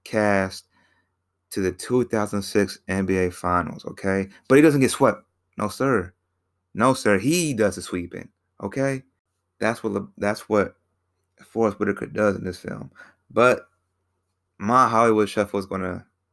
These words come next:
give this man a tough time because I have playing as Ghost Dog, Winston Duke. For those of you that don't know the name,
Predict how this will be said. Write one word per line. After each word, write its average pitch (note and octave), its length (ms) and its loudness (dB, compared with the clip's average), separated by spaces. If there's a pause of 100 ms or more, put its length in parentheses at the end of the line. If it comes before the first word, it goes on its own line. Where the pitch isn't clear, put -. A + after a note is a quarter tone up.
(840)
give G#2 160 -2
this G2+ 160 -4
man G2+ 160 0
a F2+ 60 -6
tough F#2 320 -6
time F2 420 -8 (340)
because F#2 560 -2 (480)
I A2+ 200 0
have G2+ 400 0 (440)
playing G#2 380 -2
as F#2+ 160 0
Ghost A2 380 0
Dog, F2 340 0 (320)
Winston G#2 680 0
Duke. F#2 460 -4 (840)
For F#2 100 2
those D3 280 6
of C#3 60 -4
you C#3 160 0
that A2+ 180 2
don't A2 220 2
know G#2+ 120 0
the G2+ 100 -4
name, G2 480 -2